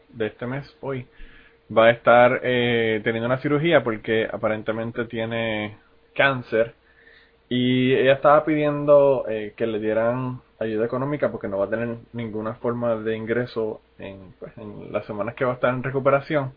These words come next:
pero aparentemente con todos los mensajes que todo el mundo puso, todas las entradas en los blogs y todo,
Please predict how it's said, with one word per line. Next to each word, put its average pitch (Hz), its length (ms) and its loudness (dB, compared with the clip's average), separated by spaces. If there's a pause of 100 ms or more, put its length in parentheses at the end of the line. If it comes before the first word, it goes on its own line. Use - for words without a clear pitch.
(760)
pero 127 380 8
aparentemente 127 920 2 (380)
con 123 200 -8
todos 113 300 0
los 135 200 -4
mensajes 139 400 -4
que 135 120 -2
todo 127 180 0
el 131 60 -2
mundo 131 280 -4
puso, 131 300 -6
todas 110 140 0
las 120 100 2
entradas 123 300 2
en 127 80 -4
los 120 120 -2
blogs 120 440 0
y 120 60 -10
todo, 127 400 0